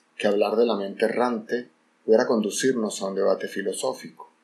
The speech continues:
pero estoy convencido que en realidad es un problema mucho más práctico y mucho más cotidiano para nosotros. Síndromes como el trastorno de déficit de atención y, eh, e hiperactividad, por ejemplo, están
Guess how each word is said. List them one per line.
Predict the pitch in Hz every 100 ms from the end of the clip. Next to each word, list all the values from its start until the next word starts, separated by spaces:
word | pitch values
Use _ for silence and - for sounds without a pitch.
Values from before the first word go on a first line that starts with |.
| _ _ _ -
pero | 104 98
estoy | - 101
convencido | - 113 113 113 - 110 113 - - _ _ _ _
que | - 110
en | 104
realidad | 104 101 104 123 123 -
es | - -
un | 139
problema | 123 123 123
mucho | 123 127 123
más | 117 110
práctico | - 123 127 - 107 104
y |
mucho | 101 123 -
más | 101 98
cotidiano | 107 101 98 104 107 98 -
para | 95 95
nosotros. | 87 - 85 - - - _ _ _ _ _ _ _ _ _
Síndromes | - - 107 107 110 107
como | - 95 92
el | 90
trastorno | - - - 107 110 110 98
de | 98
déficit | 95 101 110
de | 107
atención | 101 101 98 - 120 110 110 - _ _ _ _ -
y, | 107 104 98 95
eh, | - - 80 - -
e | 104
hiperactividad, | 101 101 95 - 117 131 117 -
por | 143
ejemplo, | 147 - 131 - 127 - - _ _ -
están | 104 - 104 110